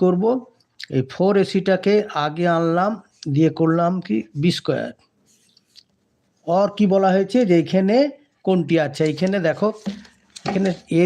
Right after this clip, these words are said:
দিয়ে বলা হয়েছে এসি, এস-, এই যে এসি। তাহলে এখানে যদি এসি রাখি, তাহলে এখানে কি হয়ে যাবে, বি স্কয়ারের নিচে চলে যাবে এই ফোরটা।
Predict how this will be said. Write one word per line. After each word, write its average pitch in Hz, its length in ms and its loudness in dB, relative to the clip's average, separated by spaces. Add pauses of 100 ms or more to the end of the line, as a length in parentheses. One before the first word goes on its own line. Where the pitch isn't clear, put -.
দিয়ে 190 160 2
বলা 180 280 0
হয়েছে 185 280 0 (500)
এসি, 156 440 0 (580)
এস-, 165 260 -4
এই 147 120 4
যে 147 60 -4 (120)
এসি। 139 240 -12 (800)
তাহলে 156 200 -2 (120)
এখানে 190 240 0 (120)
যদি 190 240 2 (300)
এসি 190 260 0
রাখি, 190 500 2
তাহলে 160 260 0
এখানে 180 220 2 (100)
কি 190 160 2
হয়ে 185 200 4
যাবে, 190 300 2
বি 156 240 -4
স্কয়ারের 175 480 0
নিচে 165 320 0
চলে 165 300 2
যাবে 165 200 0 (180)
এই 160 180 2 (160)
ফোরটা। 151 420 -4